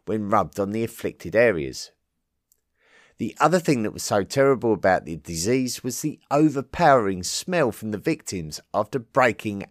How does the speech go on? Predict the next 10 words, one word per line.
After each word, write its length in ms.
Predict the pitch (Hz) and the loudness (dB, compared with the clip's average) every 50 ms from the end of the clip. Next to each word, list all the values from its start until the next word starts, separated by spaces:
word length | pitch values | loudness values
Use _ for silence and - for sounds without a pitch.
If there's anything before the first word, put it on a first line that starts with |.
| - | -4
out 320 | 135 165 151 104 - - - - | -2 -2 -2 -2 -4 -10 -16 -14
in 160 | - 117 110 104 | -10 -8 -6 -6
the 80 | 104 | -8
buboes 800 | 82 - - 139 175 165 131 - 90 80 73 69 71 71 - - _ _ - - - _ _ | -8 -8 -6 -2 0 0 0 0 0 -2 -2 -2 -6 -10 -14 -16 _ _ -20 -20 -20 _ _
while 200 | - 107 117 113 | 0 0 2 2
their 200 | 104 117 113 110 | 2 2 2 2
health 480 | 107 113 151 165 135 101 - - - - | 0 0 2 2 2 2 0 -6 -10 -8
was 260 | 110 107 - - - | -8 -8 -8 -8 -8
rapidly 640 | 113 110 131 120 - - - 90 76 - 87 85 80 | -2 2 2 2 2 0 -6 -10 -8 -6 -6 -4 -4
declining. 640 | - - - - 117 110 101 92 82 71 67 | -6 -10 -4 0 0 0 0 0 -4 -8 -12